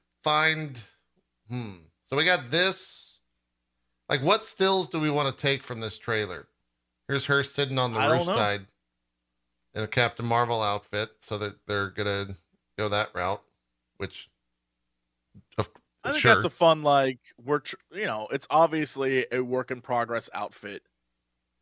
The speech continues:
Speaker 1: Yeah.
Speaker 2: It's
Speaker 1: You can
Speaker 2: like,
Speaker 1: see
Speaker 2: "Oh,
Speaker 1: her,
Speaker 2: yeah."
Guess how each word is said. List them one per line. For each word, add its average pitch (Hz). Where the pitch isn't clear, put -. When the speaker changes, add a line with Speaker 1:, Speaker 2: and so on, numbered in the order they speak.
Speaker 1:
Yeah. 104
Speaker 2:
It's 113
Speaker 1:
You 131
can 151
Speaker 2:
like, 123
Speaker 1:
see 170
Speaker 2:
"Oh, 156
Speaker 1:
her, 151
Speaker 2:
yeah." 151